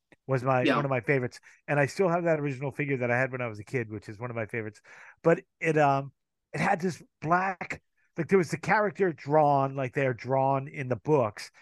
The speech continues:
Speaker 2: Yeah.
Speaker 1: And, but it had this glow on the back of what looked like a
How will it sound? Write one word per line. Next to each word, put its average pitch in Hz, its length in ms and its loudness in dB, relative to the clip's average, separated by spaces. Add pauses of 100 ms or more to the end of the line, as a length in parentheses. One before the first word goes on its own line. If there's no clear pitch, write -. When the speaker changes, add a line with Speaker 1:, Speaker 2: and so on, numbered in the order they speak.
(120)
Speaker 2:
Yeah. 127 160 2
Speaker 1:
And, 151 520 4 (320)
but 180 100 2
it - 20 4
had 180 160 0
this 170 180 -2
glow 160 800 4
on 147 120 -4
the 147 80 -2
back 175 300 0
of 156 140 -4
what 170 140 -4
looked 156 180 -10
like 165 200 -2
a 143 120 0